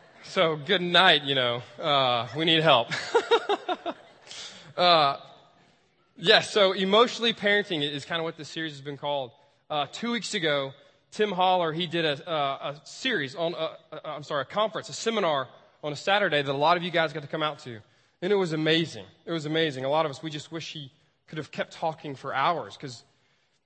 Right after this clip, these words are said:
parents, we're starved for help. We're starved just to be around people and say, "Hey, are you struggling too? Okay, let's hang in there," you know, uh, and just starved for ways to love our children 'cause it's just so stinking hard. Man, it's just hard. And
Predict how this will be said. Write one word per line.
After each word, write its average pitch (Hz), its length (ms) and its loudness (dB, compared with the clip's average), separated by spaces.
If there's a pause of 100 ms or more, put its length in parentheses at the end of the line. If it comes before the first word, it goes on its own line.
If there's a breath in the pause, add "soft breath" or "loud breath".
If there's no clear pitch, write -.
parents, 175 380 -2
we're 160 100 -2
starved 180 680 2
for 151 360 -2
help. 160 380 0 (680)
We're 156 120 -4
starved 170 580 2
just 160 180 -8
to 180 60 -4
be 175 280 0
around 170 340 4
people 175 260 -4
and 170 80 -6
say, 175 140 0
"Hey, 185 200 2
are 156 80 0
you 170 120 -6
struggling 180 460 0
too? 190 320 -4
Okay, 151 380 -2 (520 loud breath)
let's 175 180 0
hang 196 220 2
in 165 140 2
there," 110 280 -2 (100)
you 151 120 -4
know, 117 240 -2 (380 soft breath)
uh, 131 320 2
and 151 260 -2
just 165 180 -6
starved 185 400 0
for 180 120 -6
ways 160 360 0
to 175 120 -6
love 151 240 0
our 156 100 -10
children 170 400 -8
'cause 139 200 -14
it's 135 140 -18
just 185 340 -8
so 196 200 -6
stinking 185 440 -6
hard. 202 400 -4 (640)
Man, 190 340 0
it's 139 120 -10
just 240 180 -6
hard. 202 400 0
And 147 180 0